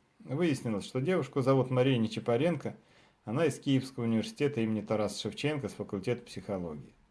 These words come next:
Высокая, стройная, с локонами каштановых волос, Мария показалась Геннадию привлекательной, а особенно на фоне многих европейских участниц, зачастую чрезмерно тощих и одетых по-панковски неопрятно.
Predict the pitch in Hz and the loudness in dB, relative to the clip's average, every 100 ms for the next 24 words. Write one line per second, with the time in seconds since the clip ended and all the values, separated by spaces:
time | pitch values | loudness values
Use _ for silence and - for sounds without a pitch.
0 | _ - - _ 107 92 147 151 120 98 | _ -20 -20 _ -8 2 6 6 4 0
1 | - 117 135 139 110 92 - 135 131 117 | 2 4 6 6 4 0 0 0 2 0
2 | 113 113 113 - 123 117 110 123 135 175 | 0 0 -2 2 2 2 2 2 4 2
3 | - 107 156 151 135 143 135 151 131 143 | 2 0 2 0 0 2 4 2 2 2
4 | 147 139 131 143 160 175 98 82 80 71 | 2 0 0 0 0 -2 -2 -4 -10 -18
5 | - _ - - - 92 92 135 135 131 | -20 _ -20 -20 -8 -6 0 2 4 4
6 | 135 135 147 135 131 139 - 135 147 156 | 4 4 2 2 4 2 0 2 4 4
7 | 156 - - 104 - 87 - 78 87 90 | 2 -2 -6 -6 -4 -6 -8 -14 -10 -8
8 | 104 - 110 92 107 104 113 104 101 139 | -8 -4 -4 -2 -4 0 0 2 0 2
9 | 156 139 90 95 87 104 120 113 113 107 | 0 0 -4 -2 -2 -2 -2 -2 -2 0
10 | 113 101 - - 113 120 113 85 - | -2 -2 -8 -6 -4 -4 -4 -6 -8